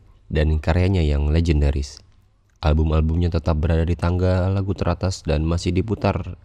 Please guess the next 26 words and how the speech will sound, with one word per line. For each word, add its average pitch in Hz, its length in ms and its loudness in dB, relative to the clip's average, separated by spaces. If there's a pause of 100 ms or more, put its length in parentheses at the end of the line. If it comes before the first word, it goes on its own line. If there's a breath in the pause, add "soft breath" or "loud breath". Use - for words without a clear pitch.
di 92 80 0
banyak 92 320 0
radio 90 240 2
hingga 92 240 2
saat 76 320 -4
ini. 80 240 0 (1700)
Nggak 82 160 4
salah 85 240 4
lagi, 92 480 2 (160)
pengaruh 87 240 2
musik 95 320 0
dan 95 160 2
gaya 95 240 4
Elvis 98 400 0
tidak 82 240 0
pernah 85 160 2
pudar. 80 480 0 (400)
Bahkan, 82 720 0 (180)
digemari 85 400 2
juga 85 240 2
oleh 92 240 2
generasi 101 400 2
muda 98 240 2
hingga 82 240 2
saat 76 240 -2
ini. 76 240 0